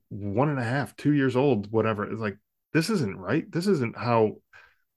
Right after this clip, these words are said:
a father should be acting towards his kid. Like, that, this is stupid that I'm acting this way. It was every little thing. I was just getting so unnecessarily upset about all these things, and it,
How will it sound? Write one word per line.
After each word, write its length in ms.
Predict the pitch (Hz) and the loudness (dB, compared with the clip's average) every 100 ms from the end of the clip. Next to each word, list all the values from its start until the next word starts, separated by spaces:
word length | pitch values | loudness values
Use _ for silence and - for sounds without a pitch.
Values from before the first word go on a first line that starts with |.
| _ - | _ -6
a 80 | |
father 460 | - - 101 101 107 | -6 -2 0 4 4
should 160 | 110 107 | 4 2
be 120 | 90 | 2
acting 340 | 107 - 117 | 0 0 -2
towards 240 | 107 107 101 | 2 2 2
his 120 | - | -8
kid. 280 | - 110 147 | 0 0 2
Like, 140 | 135 | 2
that, 160 | 180 - _ _ _ - | 0 -2 _ _ _ -4
this 140 | 226 | -2
is 120 | 110 - | -2 -2
stupid 680 | - - - 214 - - - - | -4 0 4 4 2 -8 -6 0
that 120 | 107 | 2
I'm 120 | 104 | 4
acting 340 | 135 160 104 87 | 2 2 -2 -8
this 200 | - - | -14 -14
way. 220 | - - - _ _ _ _ | -14 -16 -20 _ _ _ _
It 80 | 160 | 8
was 200 | 180 127 | 8 8
every 300 | 117 117 139 | 4 4 4
little 240 | 120 113 113 | 4 0 0
thing. 300 | 107 92 90 | -2 -6 -6
I 100 | 98 | -6
was 160 | 92 - | -6 -10
just 320 | 98 - - _ _ _ _ - 107 _ - | -8 -10 -12 _ _ _ _ -18 -18 _ -10
getting 260 | 120 92 90 | -8 -8 -8
so 600 | - - 120 127 135 - _ _ _ _ | -6 2 6 8 6 -2 _ _ _ _
unnecessarily 840 | 123 135 127 113 - 120 117 113 107 | 2 2 0 -2 2 4 4 0 -4
upset 460 | 104 - 107 101 - | -6 -2 0 -2 -4
about 300 | 104 87 - | -6 -6 -2
all 180 | 101 104 | 0 2
these 280 | 107 104 - | 2 0 -4
things, 320 | 92 92 - | -6 -8 -12
and 180 | 104 101 | -10 -10
it, 200 | - | -12